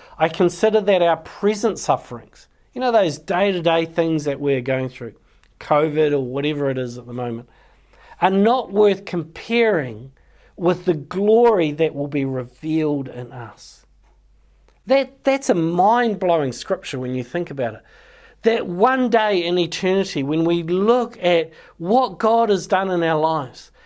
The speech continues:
the person that he's created, the, this, this mature person that is now ready for eternity to rule and reign with him, that glory that we will see one day,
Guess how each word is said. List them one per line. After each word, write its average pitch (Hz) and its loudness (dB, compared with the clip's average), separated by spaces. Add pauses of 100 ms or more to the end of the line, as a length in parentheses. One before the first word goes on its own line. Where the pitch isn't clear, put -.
(140)
the 190 2
person 233 -2
that 202 2
he's 175 -2
created, 160 0 (300)
the, 202 2 (220)
this, 202 0
this 185 0
mature 226 2
person 208 0
that 170 4
is 160 0
now 175 2
ready 196 0
for 196 0
eternity 165 0
to 151 -2
rule 214 2
and 175 2
reign 175 2
with 156 0
him, 156 -6 (340)
that 226 0
glory 220 2
that 170 -4
we 170 2
will 165 0
see 208 -4
one 185 -2
day, 170 2